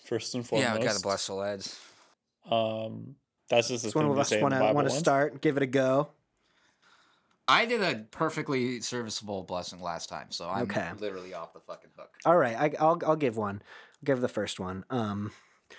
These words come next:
Speaker 3: may we all break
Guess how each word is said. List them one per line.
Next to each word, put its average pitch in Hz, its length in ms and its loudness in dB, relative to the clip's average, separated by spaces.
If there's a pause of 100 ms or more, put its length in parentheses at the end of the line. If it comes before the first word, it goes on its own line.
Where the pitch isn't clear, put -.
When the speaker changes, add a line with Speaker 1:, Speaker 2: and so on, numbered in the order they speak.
(360)
Speaker 3:
may 160 220 6
we 156 180 6
all 233 720 4 (1000)
break 160 680 2